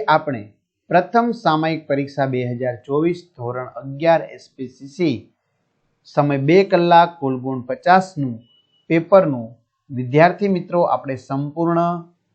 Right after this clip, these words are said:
અને સચોટ સોલ્યુશન જોવાના છીએ. તો ખાસ ચેનલમાં નવા હોય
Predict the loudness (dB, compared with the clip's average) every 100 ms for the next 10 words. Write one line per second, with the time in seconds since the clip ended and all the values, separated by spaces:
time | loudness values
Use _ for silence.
0 | -12 -8 -8 -6 -6 0 -2 0 -2 -2
1 | -2 -6 -8 -6 -6 -2 -2 -2 -8 _
2 | _ _ -8 -4 -4 -8 -4 2 2 2
3 | -4 -4 -2 -4 -2 2 4 4 2 0